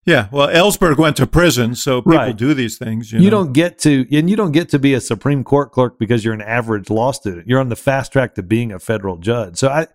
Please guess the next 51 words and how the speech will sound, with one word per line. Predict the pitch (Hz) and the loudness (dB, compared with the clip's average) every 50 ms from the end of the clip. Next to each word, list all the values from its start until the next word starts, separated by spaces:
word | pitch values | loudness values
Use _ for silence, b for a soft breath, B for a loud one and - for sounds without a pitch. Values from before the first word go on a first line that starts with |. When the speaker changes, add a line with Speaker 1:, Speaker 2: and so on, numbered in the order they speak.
| _ _ _ | _ _ _
Speaker 2:
whoever | 151 180 220 208 175 | 4 4 4 2 0
did | 139 123 156 165 139 | 0 0 0 0 2
this | 135 131 117 - | 0 0 -2 -2
was, | - 117 107 101 - _ | -4 -4 -4 -4 -8 _
you | - 127 110 | -2 -2 -2
know, | 98 | 0
had | 92 110 127 | -2 -2 -2
a | 120 | -2
lot | 113 117 117 123 127 120 | -2 0 -2 -2 -2 -2
in | 113 107 104 | -4 -6 -6
mind. | 107 107 107 101 92 92 101 - b b b b b b b b | -8 -8 -8 -8 -10 -14 -16 -16 b b b b b b b b
There | b 127 127 | b 0 2
was | 120 117 107 | 2 2 0
a | 120 | -2
lot | 120 120 120 120 | -2 -2 -2 -2
of | 117 113 | -4 -6
discussion | 113 110 - - 123 117 - - 113 107 | -6 -6 -4 -2 -4 -4 -4 -6 -6 -6
of | 107 104 95 _ _ | -6 -8 -8 _ _
people, | - 123 127 - 120 117 110 | 0 0 2 2 0 0 0
like, | 110 107 98 - _ | -2 -4 -6 -10 _
focused | - 117 117 113 - 117 104 - | -2 -2 -2 0 -2 -6 -4 -4
on | 117 110 107 | -6 -6 -4
the | 101 101 | -6 -6
leak. | 101 131 151 156 139 - _ b b b b b b b b | -2 -2 0 -2 -2 -6 _ b b b b b b b b
The | - | 4
leak | 143 180 202 156 160 | 4 4 4 2 0
is | 143 120 | 0 2
definitely | - 147 151 147 - 139 123 113 | 2 2 2 2 0 -2 -4 -4
part | - - 131 135 123 | 0 0 0 0 2
of | 107 | -2
the | 104 101 | -6 -10
story. | - - 139 131 117 104 95 | -4 -2 0 0 0 -2 -2
'Cause | 98 127 120 | -2 -2 -2
again, | 123 120 135 127 - - | 0 0 -2 -2 0 -2
I, | 160 185 185 | -2 -2 0
I | 156 165 175 | 0 -2 0
just, | 160 165 165 - - _ _ | 2 0 0 -2 -4 _ _
I | - 156 175 | 0 0 2
don't, | 175 165 151 - _ | 0 0 -4 -6 _
you | - 139 127 | -2 -2 -2
know, | 104 95 95 | -2 -4 -4
to | - - | 0 2
your | 147 165 175 | 4 4 4
point, | 165 - 151 135 127 | 4 2 0 2 2
Murphy, | 127 110 113 120 | -2 0 0 0
I | 131 143 | 0 0
don't | 151 143 113 98 | 0 -2 -4 -4
know | 110 117 120 123 127 120 | 0 2 2 2 2 0
the | 117 113 110 | -2 -2 -2
actual | 120 120 117 - - 120 104 95 | -4 -6 -6 -6 -4 -4 -4 -4
answer, | 98 110 113 120 - - 160 170 190 180 | -6 -6 -6 -6 -2 -2 -2 -2 -2 -4